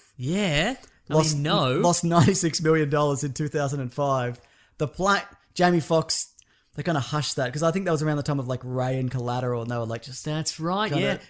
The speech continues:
Speaker 1: No, I th-, or didn't they, I think, wasn't it Ray and Collateral, and then they're like, "We have this on the shelf, we may as
Speaker 2: Yeah,
Speaker 1: well."
Speaker 2: you
Speaker 1: We
Speaker 2: might
Speaker 1: got,
Speaker 2: be
Speaker 1: we got
Speaker 2: right.
Speaker 1: Stealth on the shelf.
Speaker 2: Stealth
Speaker 1: So
Speaker 2: on the
Speaker 1: let's
Speaker 2: shelf.
Speaker 1: just throw it out there and see
Speaker 2: Yeah.
Speaker 1: if it also picks up some steam, and then it didn't.
Speaker 2: No.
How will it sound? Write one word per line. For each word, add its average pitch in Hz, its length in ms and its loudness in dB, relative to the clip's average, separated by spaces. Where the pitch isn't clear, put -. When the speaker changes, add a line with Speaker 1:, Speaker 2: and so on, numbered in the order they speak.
Speaker 1:
No, 196 80 -2
I 262 60 -2
th-, 214 220 -14
or 240 120 -4
didn't 285 260 -8
they, 226 360 -4
I 202 100 -4
think, 285 200 -8
wasn't 247 200 -6
it 190 40 -4
Ray 185 280 -2
and 180 120 -4
Collateral, 165 480 -2
and 156 120 -6
then 156 80 -6
they're 147 120 -4
like, 139 240 -4
"We 143 100 -6
have 139 200 -6
this 143 140 -6
on 127 120 -6
the 120 80 -6
shelf, 139 400 -8
we 143 100 -6
may 135 140 -6
as 180 120 2
Speaker 2:
Yeah, 170 180 6
Speaker 1:
well." 151 100 2
Speaker 2:
you 156 100 0
Speaker 1:
We 160 60 0
Speaker 2:
might 160 80 2
Speaker 1:
got, 156 180 2
Speaker 2:
be 143 60 0
Speaker 1:
we 190 80 2
got 202 80 4
Speaker 2:
right. - 80 0
Speaker 1:
Stealth 190 300 2
on 160 100 -2
the 143 80 -2
shelf. 135 420 -2
Speaker 2:
Stealth 139 400 0
Speaker 1:
So 190 120 2
Speaker 2:
on 185 60 2
the 185 60 2
Speaker 1:
let's 175 180 2
Speaker 2:
shelf. - 140 4
Speaker 1:
just 175 180 -2
throw 160 220 0
it 151 60 2
out 147 160 0
there 143 100 -4
and 160 100 2
see 151 140 4
Speaker 2:
Yeah. 135 60 4
Speaker 1:
if 147 100 -2
it 143 140 -4
also 139 340 -2
picks - 240 -6
up 123 120 -8
some 131 120 -8
steam, 127 240 -6
and 123 60 -6
then 123 100 -6
it 110 100 -8
didn't. 113 400 -10
Speaker 2:
No. 127 440 -4